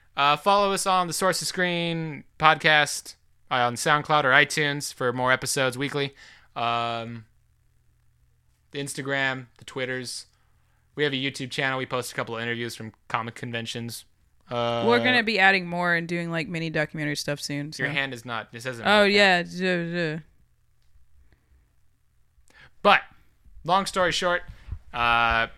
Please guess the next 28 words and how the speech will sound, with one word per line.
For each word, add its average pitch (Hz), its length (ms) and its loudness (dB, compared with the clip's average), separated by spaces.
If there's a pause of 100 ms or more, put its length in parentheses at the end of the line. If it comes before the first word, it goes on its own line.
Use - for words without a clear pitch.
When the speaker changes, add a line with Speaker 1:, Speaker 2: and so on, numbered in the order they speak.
Speaker 1:
email 208 260 4
us 196 140 2
if 170 80 -10
you 190 40 -2
have 185 100 -2
any 180 100 -2
questions 175 460 -2
or 147 180 2
you 139 160 0
want 147 160 0
us 139 80 -2
to - 60 -4
talk 151 140 6
about 143 120 0
any 139 80 -2
specific - 320 -8
episodes. 170 680 -2 (400)
Uh, 120 300 -4
I 120 60 -8
think 160 200 -8
that's 143 120 -14
it. 214 140 -16 (300)
Speaker 2:
Uh, 202 120 8
we 226 80 2
talked 254 240 6
about 240 140 4
that 220 160 6
earlier 180 460 2